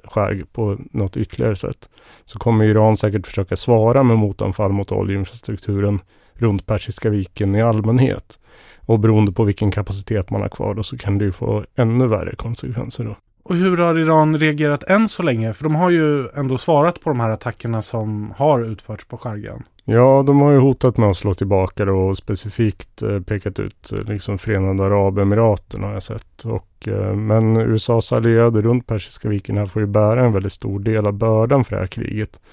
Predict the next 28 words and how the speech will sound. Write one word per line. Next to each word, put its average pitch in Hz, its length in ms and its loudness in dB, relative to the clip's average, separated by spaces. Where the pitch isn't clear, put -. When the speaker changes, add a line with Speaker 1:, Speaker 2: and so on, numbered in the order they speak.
Speaker 1:
eh, 110 100 0
som 104 220 -2
de 101 320 2
egentligen 98 420 0
inte 98 280 -2
har 95 100 -2
varit 98 220 -2
med 98 200 0
om 95 140 0
varken 98 500 -4
att 104 80 -6
starta 98 480 -4
eller 95 140 0
bedriva. 107 640 0
Och 104 80 -8
det 110 80 0
är 110 60 4
oklart, 110 760 0
tycker 104 220 -2
jag, 98 180 2
hur 98 80 2
länge 98 260 2
de 95 280 2
kommer 104 220 -2
tycka 98 300 -4
att 90 120 -8
det 92 160 -4
är 92 160 -2